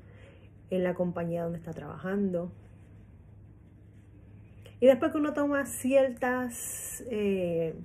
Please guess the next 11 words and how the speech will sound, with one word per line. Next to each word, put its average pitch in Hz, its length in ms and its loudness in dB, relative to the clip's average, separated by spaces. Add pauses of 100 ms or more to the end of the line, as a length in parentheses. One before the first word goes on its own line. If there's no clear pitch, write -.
(100)
medidas 226 920 4
con 185 180 -4
relación 202 600 0
a 202 60 2
un 208 100 0
empleado, 202 680 -2 (640)
entonces, 202 1040 2 (960)
cuando 185 460 2
nada 202 340 2
brinda 240 480 2
frutos, 240 760 -2